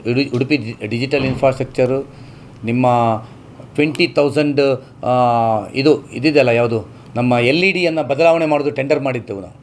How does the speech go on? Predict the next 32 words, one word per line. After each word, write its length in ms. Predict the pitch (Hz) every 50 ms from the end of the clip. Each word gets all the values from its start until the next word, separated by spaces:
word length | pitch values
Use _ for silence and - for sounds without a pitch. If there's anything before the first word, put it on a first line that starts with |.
| - - -
ಅದು 180 | 123 127 143
ಅಪ್ರೂವ್ಗೆ 580 | 131 - - - 135 135 - 226 226 233 226 185
ಅಲ್ಲಿ 140 | 175 160 147
ಹೋಗಿತ್ತು, 320 | 139 131 117 113 - -
ಇನ್ನೂ 240 | - 113 147 185 196
ಹಾಗೆ 220 | 160 151 151 143
ಇದೆ, 100 | 147 110
ಅದು 100 | 113 98
ಏನಾಗಿದೆ 360 | 110 127 143 156 147 135 135 143
ನನಗೂ 240 | 135 123 123 120
ಗೊತ್ತಿಲ್ಲ. 280 | 123 120 113 - - 95
ಡಿ-, 140 | 92 95 - - - - - - - - - - - - - - - - - -
ಇಡೀ 160 | 156 175 214
ಎಲ್ 280 | 240 226 185 165 185 196
ಇ 80 | 233
ಡಿಗಳನ್ನು, 600 | 220 220 196 156 165 147 131 120 113 107 101 -
ಇಡೀ 120 | 139 160 208
ಈ 280 | 214 151 - 160 160 - - 143 - - -
ಟ್ಯೂಬ್ 220 | - 202 226 220
ಲೈಟ್ಸ್‌ಗಳನ್ನು 460 | 233 214 208 208 - 180 165 151 143 123
ತೆಗೆದು 340 | 135 123 123 147 202 220 - - - - - -
ಒಂದು 340 | 156 202 208 - - -
ನೋಡಿ, 160 | 139 170 170 143
ನನ್ನ 240 | 113 127 170 214
ಎಲ್ಲ 260 | 220 175 143 143 180 208
ಯೋಜನೆಗಳು 440 | 190 156 160 151 160 151 139 131
ನೀವು 120 | 127 127 120
ಅರ್ಥ 160 | 123 - -
ಮಾಡ್ಕೊಳ್ಳಿ, 420 | 175 143 127 127 - - 101 110 - - - - - -
ನಗರಸಭೆ 640 | 143 156 165 196 226 226 - - 185 - 196 208
ಮತ್ತು 260 | 196 160 151 143 180
ಸರ್ಕಾರದ 680 | 156 - 143 139 135 - 185 180 170 147 151 180 202